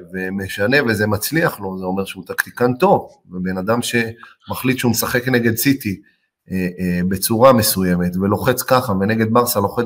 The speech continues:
בצורה אחרת, וזה עובד לו. זה אומר שהוא עשה הכנה טובה, זה אומר שהיה וידאו, וזה אומר שעבדו על זה באימונים, והשחקנים קיבלו הדרכות טובות. אני חושב שבסוף, בסוף, מה שאנחנו קצת מאבדים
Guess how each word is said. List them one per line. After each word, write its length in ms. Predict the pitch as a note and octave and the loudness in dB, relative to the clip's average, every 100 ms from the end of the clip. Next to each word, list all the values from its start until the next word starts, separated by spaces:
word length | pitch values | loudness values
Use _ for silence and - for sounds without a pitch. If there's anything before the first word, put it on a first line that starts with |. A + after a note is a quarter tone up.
| A2 | -2
בצורה 380 | G#2 G#2 G#2+ | -4 -2 0
אחרת, 320 | G#2+ - F#2 F2+ _ _ _ _ _ _ - F2+ | 0 -2 -4 -6 _ _ _ _ _ _ -12 -4
וזה 220 | F#2 G2 | -2 2
עובד 340 | G2 F#2 A2+ F#2 | 2 4 2 2
לו. 180 | F2 - - _ _ _ - | -2 -4 -20 _ _ _ -10
זה 80 | |
אומר 180 | E2+ G2+ | -6 -4
שהוא 200 | F#2+ G2 | -4 -4
עשה 180 | F#2 G#2+ | -2 -2
הכנה 320 | F#2 - A2 | -2 -2 -2
טובה, 440 | G#2+ A2 D#3 C#3 F2 | 0 2 4 2 0
זה 100 | F2+ | -2
אומר 240 | F2 F#2+ | -2 -2
שהיה 640 | F#2+ F#2+ F#2+ F#2 F2+ G2 F#2 | -4 -4 -2 -2 0 0 -2
וידאו, 400 | G2+ B2+ D#3+ F3 | -2 -2 0 0
וזה 180 | G#2 F2+ | 0 0
אומר 160 | F2+ F#2 | -2 -4
שעבדו 340 | F#2+ F2 F#2+ | -8 -6 -4
על 80 | F#2+ | -4
זה 100 | F2+ | -2
באימונים, 480 | F#2 F#2 G2+ C#3+ F#3+ F3+ - _ - | 0 0 0 2 0 0 -14 _ -10
והשחקנים 540 | F2+ - - G2 C#3 | -8 -8 -4 -2 -2
קיבלו 320 | - C#3+ D3 | -4 -2 0
הדרכות 360 | C#3+ C3+ - C#3 | 2 0 -2 -4
טובות. 340 | D3 D3 D3 - - - - - | -2 0 -2 -6 -18 -20 -20 -10
אני 120 | F#2+ | -8
חושב 380 | F#2+ G#2+ - F#3 | -4 0 2 4
שבסוף, 580 | F3+ C#3 A2 - G3 E3 | 4 4 4 4 2 4
בסוף, 380 | D3+ - A#3 A3+ - _ _ _ _ | 2 4 2 2 -6 _ _ _ _
מה 80 | B2 | 0
שאנחנו 440 | D3+ F3 D#3 C#3+ C3 | 4 4 4 2 0
קצת 300 | - E3+ E3 | 4 4 6
מאבדים 680 | D3 B2+ B2+ F#3 G#3+ D#3+ | 6 8 8 6 6 2